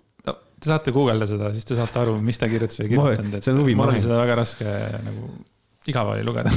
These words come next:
Speaker 1: <laughs>
Speaker 2: Jah, äh, aga teine võimalus on see, et võib-olla ta on lihtsalt, ta ot-, otsustas, et ta on feminist, et äkki ta saab, okei, see on nüüd hästi, hästi, hä-, hästi solvav, see on hüpotees, on ju. Äkki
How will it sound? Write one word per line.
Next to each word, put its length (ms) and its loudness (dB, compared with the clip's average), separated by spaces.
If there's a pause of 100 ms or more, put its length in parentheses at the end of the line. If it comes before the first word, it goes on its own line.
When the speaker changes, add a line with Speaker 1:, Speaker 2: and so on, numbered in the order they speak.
Speaker 1:
<laughs> 140 2
Speaker 2:
Jah, 80 4 (240)
äh, 160 4 (240)
aga 140 0 (100)
teine 240 4
võimalus 400 4
on 80 2
see, 80 4
et 100 0
võib-olla 320 0
ta 140 0
on 80 2
lihtsalt, 400 0
ta 80 4
ot-, 400 -2
otsustas, 480 -2
et 80 -10
ta 80 2
on 20 0
feminist, 460 2
et 160 0
äkki 160 -2
ta 160 0
saab, 160 -2 (260)
okei, 220 0
see 100 2
on 60 4
nüüd 160 2
hästi, 320 0 (160)
hästi, 320 -2 (160)
hä-, 160 2
hästi 240 0
solvav, 260 2
see 140 2
on 80 6
hüpotees, 560 -2
on 160 -2
ju. 80 -8 (240)
Äkki 160 -2